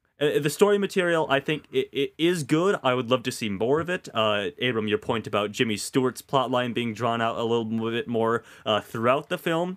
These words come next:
is a great point. So I don't think that The Greatest Show on Earth is lame by any measure. I don't think it's the worst of the Best Picture b-, winners we've ever seen, uh, by any measure.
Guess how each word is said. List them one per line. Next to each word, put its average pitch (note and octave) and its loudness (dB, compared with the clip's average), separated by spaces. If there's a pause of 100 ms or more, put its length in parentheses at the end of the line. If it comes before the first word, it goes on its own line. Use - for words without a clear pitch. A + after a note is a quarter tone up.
is C#3+ -4
a D3+ 2
great C#3+ -2
point. D3+ -4 (220)
So D3 2 (440)
I F#3 2
don't A#3 2
think G#3+ 2
that E3+ 2 (120)
The C#3 -4
Greatest D3 4
Show C3+ 4
on B2 2
Earth A#2 0
is B2+ 0
lame G#2+ 0
by G2+ 0
any G2+ -2
measure. F#2+ -4
I G2 0
don't C3 0
think D#3 0
it's C#3+ 2
the C3+ 4
worst C#3+ 2
of C3 -2
the B2+ 4
Best A#2 0
Picture B2 -2
b-, G#2 -6
winners G#2 -2
we've G#2 0
ever G2 0
seen, F#2 -6 (180)
uh, F#2+ -2
by G#2+ 0
any G2+ -4
measure. F2+ -4